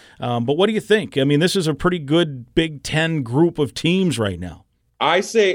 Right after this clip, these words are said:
Speaker 2: eight with a worry on Indiana. I, I don't, Indiana, like, in preparation for the game,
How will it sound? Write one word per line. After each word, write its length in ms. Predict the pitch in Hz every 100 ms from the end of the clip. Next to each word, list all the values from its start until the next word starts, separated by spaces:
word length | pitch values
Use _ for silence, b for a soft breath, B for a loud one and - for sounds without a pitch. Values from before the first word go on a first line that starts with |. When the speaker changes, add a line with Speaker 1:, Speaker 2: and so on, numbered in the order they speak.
| -
Speaker 2:
eight 400 | 131 143 139 131
with 180 | 127 120
a 60 |
worry 460 | 110 120 120 120 113
on 120 | 110
Indiana. 600 | 107 104 101 95 87 82 -
I, 100 | 135
I 80 | 156
don't, 480 | 151 196 185 117 B B -
Indiana, 640 | 202 247 165 131 139 143
like, 260 | 147 147 156
in 140 | 165
preparation 600 | 165 180 185 156 143 160
for 180 | 160 151
the 100 | 127
game, 440 | 107 110 117 135